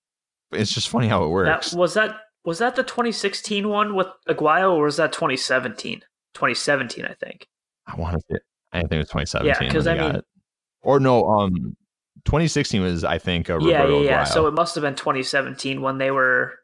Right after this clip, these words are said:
Speaker 2: uh, when they got him undrafted. I'm just looking up really quick, who are all those guys that people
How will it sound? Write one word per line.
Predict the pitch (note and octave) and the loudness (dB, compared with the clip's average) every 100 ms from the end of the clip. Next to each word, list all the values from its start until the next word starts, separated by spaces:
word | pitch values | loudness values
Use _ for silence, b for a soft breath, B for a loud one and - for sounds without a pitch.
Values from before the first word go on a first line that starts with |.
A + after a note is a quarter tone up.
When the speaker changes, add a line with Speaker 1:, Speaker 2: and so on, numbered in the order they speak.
| - | -4
Speaker 2:
uh, | C#3 C3 B2 B2 | 0 2 0 -2
when | C3 C#3 | 0 0
they | C3 B2+ - - | 0 -2 -8 -4
got | C3 | -4
him | C3 C3 | -2 -4
undrafted. | A#2+ B2 A#2+ B2+ B2+ - A#2+ | -2 -4 -2 0 0 0 0
I'm | E3 | 0
just | G3 - | -2 -4
looking | C#3+ C#3 C#3 | -4 -2 -2
up | C3+ | -2
really | C#3 C3+ | 0 -2
quick, | C3+ C#3 | 0 -2
who | - D3 | 2 2
are | C#3 | 4
all | C3+ C3 | 4 4
those | C3 B2+ B2 | 2 0 2
guys | B2 B2+ | 0 0
that | - | -6
people | - - B2+ A#2+ | -10 -2 0 0